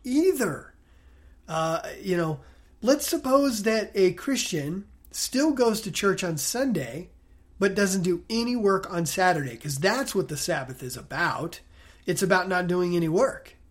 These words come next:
So let's say that a Christian does no work on Saturday, but still meets and goes to church on a Sunday. Well, according to Ellen G. White, uh,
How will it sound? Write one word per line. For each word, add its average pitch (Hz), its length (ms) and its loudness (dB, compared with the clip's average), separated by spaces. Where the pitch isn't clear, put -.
So - 160 0
let's 240 220 4
say 269 200 4
that 247 160 6
a 220 40 4
Christian 240 420 0
does 170 240 2
no 170 240 6
work 285 280 6
on 254 100 2
Saturday, 185 640 2
but 196 180 0
still 254 300 4
meets 233 320 -2
and 190 80 0
goes 185 160 4
to 196 100 -4
church 180 320 -2
on 175 140 -4
a 160 60 0
Sunday. 165 480 -4
Well, 175 160 2
according 269 400 0
to 262 120 0
Ellen 196 280 2
G. 175 160 0
White, 208 580 2
uh, 165 520 2